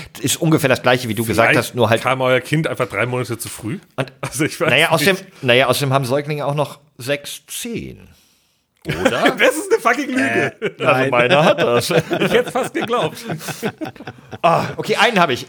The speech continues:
Speaker 1: Einen hab ich, der ist für Micha, weil Andrea hatte, ne? Andrea war es wichtig mit dem Gramm und, und der Größe
Speaker 3: Ja.
Speaker 1: und so. Für Micha, für dich hab ich, ähm, ich glaube, das wird dich so ein bisschen erfreuen. Vielleicht lässt sich daraus auch ein Bit bauen. Ich bin ja nicht so gut im Jokes erzählen, aber, ähm, ähm, die Lieblingsbeschäftigung von Fiete hab ich schon rausgefunden und das ist,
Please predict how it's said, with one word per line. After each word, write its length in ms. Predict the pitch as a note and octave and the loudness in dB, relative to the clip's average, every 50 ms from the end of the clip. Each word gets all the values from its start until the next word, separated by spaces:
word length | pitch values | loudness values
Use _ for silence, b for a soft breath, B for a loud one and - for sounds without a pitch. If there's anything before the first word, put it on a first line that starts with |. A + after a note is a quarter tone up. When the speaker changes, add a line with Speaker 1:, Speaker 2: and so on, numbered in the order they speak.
| - | 0
Speaker 1:
Einen 200 | - C#3 E3+ E3+ D#3+ | 2 2 4 4 4
hab 100 | D#3+ E3 | 4 2
ich, 120 | F3+ F3+ | 2 0
der 100 | - C#3 | 0 -2
ist 80 | C3 - | -4 -4
für 100 | - A2+ | -4 -4
Micha, 300 | B2+ E3+ - G3 F3+ D#3 | -2 0 2 2 4 4
weil 120 | C3+ B2 | 4 4
Andrea 380 | A#2 C#3 D3 C#3+ C#3 C3+ B2 A#2 | 4 4 4 4 6 6 6 6
hatte, 200 | A2+ A2+ - A2 | 4 2 0 -2
ne? 220 | A2 C#3 G3+ G3 C3+ C#3 | 0 0 0 0 0 0
Andrea 240 | A2 C#3+ C#3+ C3+ A#2+ | -2 -2 -2 -2 0
war 80 | A#2+ A#2 | 0 -2
es 100 | A2 B2+ | 0 -2
wichtig 240 | C3+ A#2+ - A#2 | -4 -6 -6 -6
mit 120 | G2+ G#2+ - | -6 -6 -6
dem 80 | G2+ F#2 | -6 -6
Gramm 280 | F2+ G2 G#2 A2+ B2 | -2 0 0 0 0
und, 280 | G#2 F#2+ G#2 G2+ G2 - | 0 -2 -4 -4 -6 -8
und 220 | - F#2+ F#2+ - | -10 -12 -12 -10
der 100 | - F2+ | -8 -2
Größe 240 | A#2+ D#3+ F3+ F#3 - - | 2 4 4 4 4 2
Speaker 3:
Ja. 40 | E3 | 0
Speaker 1:
und 80 | D3 | 0
so. 100 | - E3 D3 B B B B | 0 0 -2 B B B B
Für 120 | - C#3 | 0 2
Micha, 300 | D3 G3 G#3+ - C4+ B3+ | 2 4 4 4 2 2
für 140 | A#3 - D#3 | 0 -4 -6
dich 160 | - - - | -4 -2 0
hab 100 | - G#3+ | 0 0
ich, 180 | A3+ A3 - B B B B B B B B - | 0 -2 -4 B B B B B B B B 4
ähm, 300 | D#3+ D#3+ E3 D#3+ D3+ D3+ D#3 - | 4 6 6 4 2 -2 -4 -6
ich 80 | - | -2
glaube, 160 | - D#3+ D#3 D3+ | 0 0 2 2
das 160 | D3 C#3 - | 0 -2 -2
wird 140 | D#3+ D#3 - | -4 -4 -4
dich 120 | D#3+ - | -4 -4
so 80 | - C#3+ | -4 -6
ein 20 | |
bisschen 200 | B2+ B2 - - | -6 -8 -8 -8
erfreuen. 420 | - - - - F3 A3 A#3 A#3 A3+ B B B B B | -8 -6 0 2 2 2 2 0 -4 B B B B B
Vielleicht 360 | B - D#3 D#3+ D#3 - - - | B 0 0 0 0 -2 -2 -2
lässt 160 | C#3 C#3+ - | -2 -2 -2
sich 80 | D3+ | -2
daraus 220 | C#3 C#3 A#2 A#2+ A#2 | -2 -2 -2 0 -2
auch 100 | - A2+ | -2 0
ein 80 | G#2+ | 2
Bit 160 | G#2 B2 - - | 2 2 2 4
bauen. 240 | F3 E3+ D#3 D3+ | 4 4 4 2
Ich 80 | D3 - | 0 -2
bin 120 | - E3 | 0 0
ja 40 | E3+ | 2
nicht 140 | C#3+ C#3 - | 2 0 -2
so 60 | - | -4
gut 140 | - C#3+ - | -4 -4 -4
im 60 | - | -2
Jokes 260 | - - D#3+ F#3 F#3+ | 2 2 2 4 2
erzählen, 300 | - A2+ - - C3 B2 | 0 0 2 2 0 2
aber, 340 | - F2 B2+ B2 B2 A#2+ - | 2 4 4 6 6 4 4
ähm, 260 | C3 B2+ A#2+ A#2+ A#2 - | 4 4 4 2 0 -2
ähm, 160 | - A2+ G#2+ - - - - | -6 -8 -8 -10 -12 -10 -8
die 100 | C#3+ B2+ - - - - - | -8 -8 -8 -10 -18 -14 -4
Lieblingsbeschäftigung 840 | - F3 C4 B3+ C4+ C4 F#3 - - E3 - E3 D3+ - D#3+ D3+ C3+ | 0 2 2 2 2 0 0 0 0 0 2 2 2 2 2 2 2
von 160 | - C#3+ A#2+ | 2 0 0
Fiete 240 | - - F3 - D#3+ | 0 0 2 2 4
hab 80 | C3+ | 2
ich 80 | C3 - | 2 0
schon 120 | A#2 G#2 | 0 2
rausgefunden 640 | F2+ A#2 C#3+ G3 G3 - G#3 - - G3+ G3 G3 F3+ | 4 4 4 4 2 0 -2 0 0 0 0 0 0
und 140 | D#3+ D3 C#3 | 0 2 2
das 180 | D3 D#3+ - - | 2 2 2 0
ist, 320 | - E3 F3+ F3 - B | 0 0 0 0 0 B